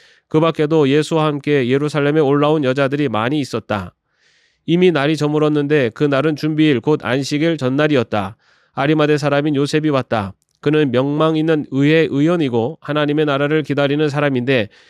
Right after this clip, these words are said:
이 사람이 대담하게 빌라도에게 가서 예수의 시신을 내어달라고 청하였다. 빌라도는 예수가 벌써 죽었을까 하고 의아하게 생각하여 백부장을 불러서 예수가 죽은 지 오래되었는지를 물어보았다.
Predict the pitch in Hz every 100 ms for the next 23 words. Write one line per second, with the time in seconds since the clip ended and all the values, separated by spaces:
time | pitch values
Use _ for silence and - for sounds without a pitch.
0 | _ - 139 170 160 156 156 156 127 135
1 | 147 143 131 135 117 135 139 139 139 160
2 | 143 123 135 131 90 127 139 139 170 160
3 | 160 156 156 143 127 135 123 123 135 151
4 | 170 156 120 - 104 90 - _ _ _
5 | - 170 170 170 175 135 101 127 156 170
6 | 180 165 160 170 151 151 156 156 156 143
7 | 139 156 123 143 160 156 151 165 156 165
8 | 160 147 127 127 101 - 135 - 147 143
9 | 147 139 139 131 123 117 139 - 120 135
10 | 147 165 170 156 156 156 123 139 160 156
11 | 147 147 147 170 123 143 151 127 110 -
12 | 101